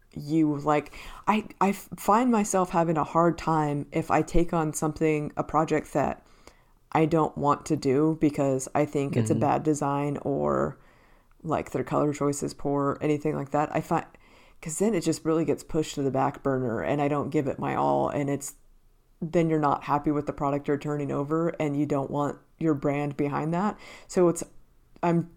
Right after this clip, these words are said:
Speaker 1: starting to learn that it's okay to just not take on those projects.
Speaker 2: I'm, I'm okay with
Speaker 1: Yeah,
Speaker 2: that.
Speaker 1: like, I get,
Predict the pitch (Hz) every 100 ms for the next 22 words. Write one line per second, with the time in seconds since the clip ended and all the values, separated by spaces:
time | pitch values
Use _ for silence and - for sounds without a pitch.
0 | - - - 170 170 156 151 151 143 139
1 | 147 139 143 143 139 143 143 - 139 139
2 | - - 143 - 139 147 135 - - 110
3 | - - - - - - _ _ _ -
4 | _ _ _ _ - _ _ _ _ _
5 | 101 123 - - 113 127 117 113 107 165
6 | 202 - 156 160 175 160 190 185 -